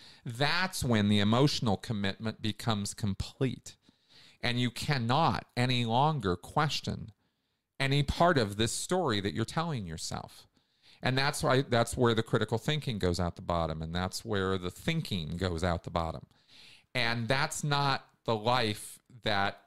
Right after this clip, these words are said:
anybody should be living, at least according to the way I think about what a successful, useful, helpful, productive life is, right? Is walking around in a mental fog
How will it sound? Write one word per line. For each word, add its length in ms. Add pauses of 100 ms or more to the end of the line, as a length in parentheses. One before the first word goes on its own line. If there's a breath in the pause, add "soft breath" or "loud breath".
(120)
anybody 720
should 360
be 200
living, 680
at 140
least 300
according 520
to 120
the 100
way 400 (420)
I 340
think 340
about 400 (1080 soft breath)
what 240
a 80
successful, 1200 (220)
useful, 760
helpful, 520
productive 560
life 460
is, 360
right? 280
Is 160 (300 loud breath)
walking 380
around 280
in 100
a 60
mental 400
fog 880